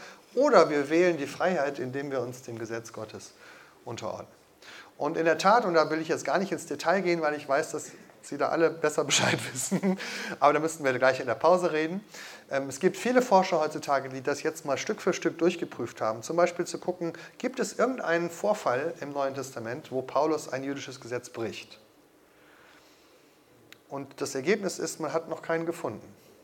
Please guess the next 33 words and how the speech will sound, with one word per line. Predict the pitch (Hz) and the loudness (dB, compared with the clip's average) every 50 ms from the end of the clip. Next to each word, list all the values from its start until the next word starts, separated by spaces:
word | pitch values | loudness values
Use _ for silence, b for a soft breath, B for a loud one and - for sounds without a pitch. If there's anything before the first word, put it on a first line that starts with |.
| - _ - - - _ _ _ _ _ _ _ _ _ _ _ _ B B B B B B B B - | -20 _ -20 -20 -20 _ _ _ _ _ _ _ _ _ _ _ _ B B B B B B B B -12
Da | 120 | -10
müssen | 139 143 - - | -10 -10 -8 -6
wir | 131 | -6
es | 127 127 131 | -6 -6 -4
gleich, | 120 113 117 - - 98 95 - 110 - - 127 123 - - | -4 -4 -4 -6 -8 -12 -14 -14 -14 -16 -16 -18 -18 -14 -12
Ihnen | 147 143 139 | -10 -6 0
fallen | - 160 160 156 147 135 | 4 4 4 4 2 -2
bestimmt | - - 202 214 202 | -4 -2 -2 0 2
sofort | 175 160 - - 185 - - | 0 2 6 6 4 4 4
welche | 143 135 - - - | 0 -2 -2 -2 -2
ein. | 127 165 214 240 214 | 0 0 0 0 0
Also | 143 127 120 127 | 0 0 0 0
in | 123 123 123 | -2 -2 -2
Antiochia | 110 110 - 143 147 180 185 - 175 156 147 147 | -4 -6 -4 0 2 2 2 4 2 2 2 2
hat | 143 - | 0 -2
er | 113 | -4
doch | 110 104 | -6 -6
Schweinefleisch | - - 156 180 175 165 160 151 143 143 143 - | -4 0 0 0 2 0 0 -2 -4 -4 -6 -10
gegessen | 135 - 127 131 131 - 139 131 127 B B B B B B - | -8 -6 -6 -6 -6 -8 -10 -12 -14 B B B B B B -8
und | 127 127 123 127 | -6 -4 -2 0
er | 127 120 | 0 2
hat | 123 - | 2 0
auch | 123 120 - | -2 -2 -4
gesagt, | 123 113 131 135 135 - | -2 0 2 2 2 0
„Ich | - - | -6 -6
bin | - 131 123 | -6 -4 -4
den | 113 120 117 117 120 123 - | -2 -4 -4 -4 -8 -8 0
Griechen | - 170 196 196 - 147 | 2 2 2 2 0 -4
ein | 135 123 123 | -6 -4 -2
Grieche | 143 185 190 190 - 165 | 0 0 0 0 -2 -6
geworden“ | 156 147 139 139 139 147 151 151 143 135 | -6 -4 0 2 4 4 2 0 -4 -8
und | 135 127 | -6 0
so. | 147 160 180 196 196 | 4 4 4 4 2